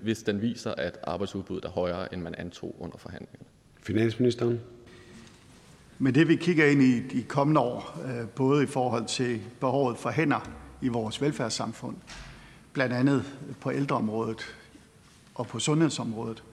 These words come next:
Speaker 3: men jo også i forhold til vores erhvervsliv, øh, så tror jeg, øh, selvom det kunne være dejligt, at man med et fingerknips,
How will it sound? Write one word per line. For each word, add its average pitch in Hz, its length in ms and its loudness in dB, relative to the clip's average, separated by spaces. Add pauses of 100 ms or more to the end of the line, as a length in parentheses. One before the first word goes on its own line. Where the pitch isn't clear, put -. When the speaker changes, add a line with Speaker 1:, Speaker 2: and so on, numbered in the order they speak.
(380)
Speaker 3:
men 151 140 4
jo 120 120 6
også 160 300 4
i 151 40 0
forhold 135 380 0
til 120 320 -2 (160)
vores 113 300 -6
erhvervsliv, 127 580 -4 (720)
øh, 120 440 -2
så 160 200 0
tror 180 220 4
jeg, 117 300 2 (240)
øh, 117 340 -4
selvom 139 280 0
det 123 80 -2
kunne 135 140 -2
være 123 100 0
dejligt, 143 580 0
at 123 220 -8
man 120 160 0
med 113 200 -2
et 110 100 -10
fingerknips, - 800 -2